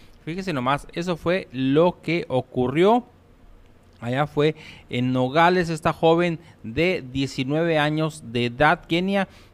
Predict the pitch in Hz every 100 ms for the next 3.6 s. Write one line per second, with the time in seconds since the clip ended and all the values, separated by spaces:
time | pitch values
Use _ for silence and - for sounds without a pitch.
0 | _ - 180 202 185 151 156 180 180 160
1 | 113 67 - 139 131 131 139 131 135 175
2 | 202 196 151 156 190 208 196 165 147 135
3 | 139 131 - 202 233 254